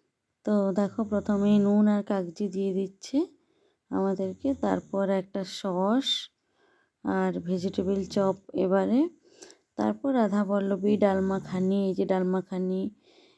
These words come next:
এবার রাধা পল্লবী দুটো করে প্রথমে দিচ্ছিল, এবার যে যেমন খেতে পারে সে সেরকম নেবে। তো এর বেশি খাওয়া যায় না, দেখবে, দুপুরবেলা।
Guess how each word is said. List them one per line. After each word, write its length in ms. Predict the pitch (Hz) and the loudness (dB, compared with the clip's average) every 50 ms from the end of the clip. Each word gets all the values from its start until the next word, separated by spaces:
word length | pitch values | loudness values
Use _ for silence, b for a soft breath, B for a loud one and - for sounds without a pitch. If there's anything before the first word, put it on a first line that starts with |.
| b b _ - | b b _ -6
এবার 360 | 202 190 185 175 180 185 185 185 175 _ - | -4 -4 -2 -2 -2 -2 -2 -2 -4 _ -6
রাধা 320 | 185 185 180 180 170 185 180 | -4 -2 -2 0 0 0 -2
পল্লবী 540 | 170 175 180 180 180 185 180 175 185 226 269 320 - b b b b b b - 190 185 170 - _ | -2 -2 -2 -2 0 0 -2 0 0 2 2 0 0 b b b b b b -6 -4 -4 -4 -6 _
দুটো 260 | - - 190 - 196 180 | -10 -10 -6 -4 -4 -2
করে 220 | 180 196 190 190 | 0 0 0 0
প্রথমে 440 | 190 - 190 185 190 202 190 196 190 190 | -2 -2 -6 -4 -2 -2 -2 0 -2 -2
দিচ্ছিল, 380 | 170 190 185 - - - 240 302 | -2 -4 -6 -6 -8 -2 0 2
এবার 260 | 320 302 285 254 240 | 2 4 4 2 2
যে 180 | 214 - 226 214 208 | 2 0 0 0 2
যেমন 260 | 190 208 202 202 202 196 | 2 0 0 0 -2 -4
খেতে 240 | - 196 - - 190 | -6 -10 -8 -8 -6
পারে 240 | 180 202 220 262 320 330 - - 202 | -2 0 2 2 2 0 0 -6 -20
সে 180 | - - - 196 185 | -16 -8 -6 -6 -6
সেরকম 400 | 190 - 196 196 180 185 196 196 196 | -4 -2 -2 -2 -2 -2 -2 0 0
নেবে। 280 | 190 185 185 175 202 247 320 - B B B B B B B B B B B | 2 2 0 0 0 -2 -2 -2 B B B B B B B B B B B
তো 100 | _ - 285 | _ 0 2
এর 160 | 269 269 240 | 4 4 4
বেশি 280 | 202 202 190 - - 240 | 2 0 -4 -2 -4 -6
খাওয়া 300 | 226 - 202 190 196 196 196 | -6 -2 0 0 2 2 2
যায় 180 | 190 190 190 190 | 2 2 0 0
না, 120 | 196 226 233 | 0 0 0
দেখবে, 380 | 220 214 196 185 214 226 220 240 285 285 - _ _ _ _ | 0 0 -2 -2 -4 -2 0 0 0 0 -4 _ _ _ _
দুপুরবেলা। 640 | - 196 180 196 190 185 185 190 190 190 214 269 | -10 -8 -4 -4 -4 0 2 2 2 2 2 0